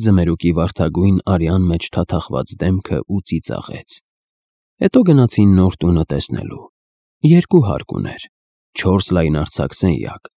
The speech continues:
մեկ խոհանոց և մեկ ախոռ։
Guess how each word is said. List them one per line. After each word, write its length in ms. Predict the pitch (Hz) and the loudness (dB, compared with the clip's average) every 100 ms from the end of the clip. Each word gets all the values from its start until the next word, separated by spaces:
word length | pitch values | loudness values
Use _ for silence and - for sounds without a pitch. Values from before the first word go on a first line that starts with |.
| _ _ - | _ _ 4
մեկ 300 | 165 170 - | 4 4 0
խոհանոց 640 | 85 87 62 69 107 - | -2 0 0 0 0 0
և 220 | 78 57 | -6 -4
մեկ 300 | 60 60 - 52 | -6 -6 -6 -8
ախոռ։ 460 | - - - - | -8 -12 -14 -16